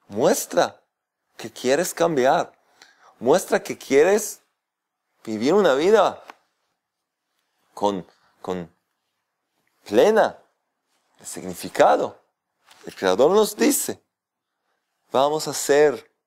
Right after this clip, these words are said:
juntos, vamos a crear un hombre,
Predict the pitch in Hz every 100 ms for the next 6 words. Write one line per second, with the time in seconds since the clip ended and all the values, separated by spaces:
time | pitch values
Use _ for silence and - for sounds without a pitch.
0 | _ - 151 170 - 135 101 - - _
1 | - 131 - 147 143 160 165 196 214 196
2 | 147 92 _